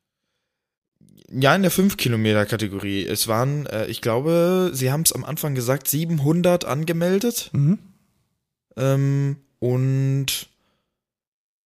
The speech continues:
Speaker 1: genau, ich glaub, zehn Kilometer haben einfach deutlich mehr Leute gemacht.
Speaker 2: Verstehe, ja.
Speaker 1: Genau, es gibt achtunddreißig, äh, Frauen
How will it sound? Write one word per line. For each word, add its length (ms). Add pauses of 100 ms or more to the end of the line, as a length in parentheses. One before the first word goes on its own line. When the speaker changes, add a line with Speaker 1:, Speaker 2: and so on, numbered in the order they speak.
(120)
Speaker 1:
genau, 260
ich 80
glaub, 220
zehn 180
Kilometer 360
haben 120
einfach 220
deutlich 440
mehr 180
Leute 340
gemacht. 480 (1600)
Speaker 2:
Verstehe, 560
ja. 200 (720)
Speaker 1:
Genau, 260
es 160
gibt 280
achtunddreißig, 1040
äh, 160
Frauen 520